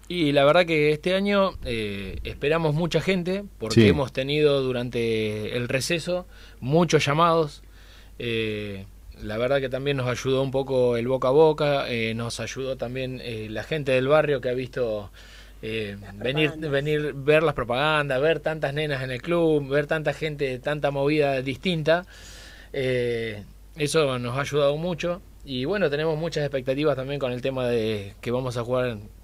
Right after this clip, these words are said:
Speaker 1: otro año más en la liga, así que, este, vemos todo muy bien, estamos muy contentos.
Speaker 3: El año pasado nosotros, eh, estuvimos en la liga hasta la categoría séptima. Este
Speaker 2: Sí.
Speaker 3: año nos proyectamos a la sexta, a la intermedia y a la primera.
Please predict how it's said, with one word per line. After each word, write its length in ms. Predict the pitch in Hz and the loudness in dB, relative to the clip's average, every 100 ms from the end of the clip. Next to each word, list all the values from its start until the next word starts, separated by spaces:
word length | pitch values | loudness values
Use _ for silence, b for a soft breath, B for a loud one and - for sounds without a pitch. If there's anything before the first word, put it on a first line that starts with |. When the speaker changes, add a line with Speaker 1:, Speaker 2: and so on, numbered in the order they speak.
| - | -12
Speaker 1:
otro 340 | - 127 123 | -4 -2 0
año 200 | 131 135 | 0 0
más 180 | 135 135 | -2 -2
en 100 | 139 | -2
la 100 | 135 | 0
liga, 340 | 156 180 180 185 - - | 2 2 0 -2 -12 -16
así 280 | 98 - 120 | -12 -12 -8
que, 120 | 110 | -10
este, 460 | 101 110 101 92 92 b b b b - - - | -10 -12 -12 -12 -16 b b b b -20 -20 -12
vemos 520 | 107 117 147 139 117 | -6 -2 -2 -4 -6
todo 480 | 147 147 127 110 107 | -4 -2 -2 -4 -8
muy 240 | 117 170 | -10 -8
bien, 260 | 190 147 98 | -4 -4 -6
estamos 320 | 95 135 139 | -8 -6 -6
muy 120 | 175 | -6
contentos. 540 | 151 143 143 95 85 - | -6 -2 -4 -4 -10 -2
Speaker 3:
El 160 | 208 208 | 0 2
año 180 | 262 302 | 2 -2
pasado 420 | 285 294 285 302 | -2 0 0 0
nosotros, 580 | 277 233 220 247 240 - | -4 -4 -2 -2 -4 -8
eh, 320 | - 165 156 - | -8 -6 -6 -10
estuvimos 480 | - 165 175 196 196 | -12 -2 -2 -2 -2
en 120 | 220 | -2
la 80 | 233 | -2
liga 400 | 247 254 262 - | -2 0 -2 -2
hasta 260 | - 269 277 | -4 -4 -4
la 100 | 247 | -4
categoría 580 | 196 185 175 170 196 214 | -4 -4 -4 -2 0 -2
séptima. 580 | 208 254 - 180 160 - - - b b b b - | -2 -6 -6 -10 -12 -16 -20 -20 b b b b -6
Este 260 | 190 - | -2 2
Speaker 2:
Sí. 40 | 240 | 4
Speaker 3:
año 460 | 240 247 254 277 269 - - | 4 0 -4 -6 -10 -20 -18
nos 120 | 170 | -16
proyectamos 720 | - 165 170 147 190 180 160 - | -8 -8 -6 -4 -4 -4 -8 -12
a 100 | 160 | -8
la 140 | 160 180 | -6 0
sexta, 500 | 254 247 - 269 311 - | 0 0 -4 -8 -8 -10
a 100 | 170 | -4
la 80 | |
intermedia 600 | 175 185 226 240 226 254 277 | -4 -2 -2 0 0 0 0
y 40 | |
a 40 | 190 | -2
la 80 | 156 | -6
primera. 380 | 160 156 151 | -10 -12 -12